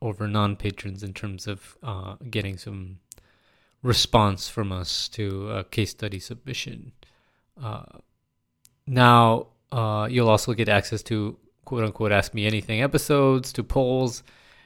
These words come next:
and other patron-only, uh, content, uh, as well as exclusive access to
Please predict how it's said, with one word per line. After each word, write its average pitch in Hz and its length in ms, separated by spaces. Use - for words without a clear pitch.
and 135 140
other 120 180
patron-only, 110 1080
uh, 104 200
content, - 680
uh, 110 300
as 127 180
well 113 140
as 98 140
exclusive 170 520
access 123 420
to 120 300